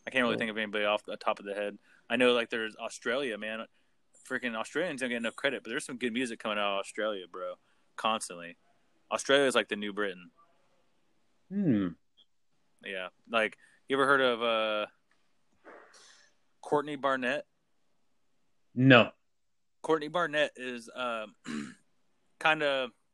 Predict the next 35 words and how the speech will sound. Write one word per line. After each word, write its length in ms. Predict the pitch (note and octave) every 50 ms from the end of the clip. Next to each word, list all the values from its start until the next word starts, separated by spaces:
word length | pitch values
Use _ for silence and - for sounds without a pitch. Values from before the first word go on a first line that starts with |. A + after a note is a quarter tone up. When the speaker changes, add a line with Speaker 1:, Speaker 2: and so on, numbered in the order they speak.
| _ _ _
Speaker 1:
she's 200 | - - D#3 D3+
Australian, 520 | D#3 - - - B2+ A#2+ A2+ A2+ A2+ A#2+ - _ _ _ _ _ _ _
but 140 | - B2+ A#2+
she, 120 | - - C#3
it's 220 | B2 A#2+ - -
a 20 | -
more, 200 | C3+ C3+ C#3 C3+
like, 160 | C3 B2 -
kinda 200 | - C#3+ C3+ -
punk 260 | - - C3+ C3+ B2+
rock, 320 | D#3 D3+ D3+ E3 D#3+ - -
kinda 160 | C#3+ C#3 C3
old 260 | A2+ A#2 B2 C3+ C3 -
school, 340 | - - C#3+ C#3 C3+ C3
like, 360 | B2+ A#2 A2+ A2+ A2 A2 - -
um, 460 | A2+ A2 G#2+ G#2 G#2 G#2 G2+ G2 G2 _ _ _ _ _ _ _ _ _ _ -
not 160 | F#3+ G3+ F#3
super 300 | - - E3+ D#3+ D3+ E3
old 200 | D3 D#3 D#3 C#3+
school, 280 | - - D#3+ D#3+ D#3 D#3
like, 420 | D3 B2+ A#2+ A2+ G#2+ G#2+ - - _ _ _ _ _ _ _ _ _ _ _ _ _ _ _ _ _ _ _ _ _ _ -
uh, 420 | - G#2 G#2 G2+ G2+ G2+ G2 G2 G2+
not, 320 | A2 A#2 A#2+ A#2+ A#2+ A2 - _ _ _ _ _ _ _ _ _ _ _ _ _ _ _ _ _ _ _ -
not 160 | A#2+ C3 C3
like 180 | B2 A2+ G#2+ -
Sex 220 | - A2+ A2 -
Pistols 360 | - - B2+ A2+ - B2+ A2
old 180 | A#2 A#2 A#2+ A#2
school, 220 | - - C3 B2+
but 160 | A#2+ A#2 A2+ G2+
it's 200 | G#2 A2 G2+ -
just 260 | A#2+ A2 - - - _ _ _ _ _ _ _ _ _ _ _ _ _
basic, 460 | - A#2+ A2+ A2+ - - C3 B2+ - -
like, 180 | A2 G#2 G2+ G2+
guitar, 680 | A2 G2+ - A#2+ A2 A2 G#2+ A2 G#2+ G#2+ G#2+ G#2+ G#2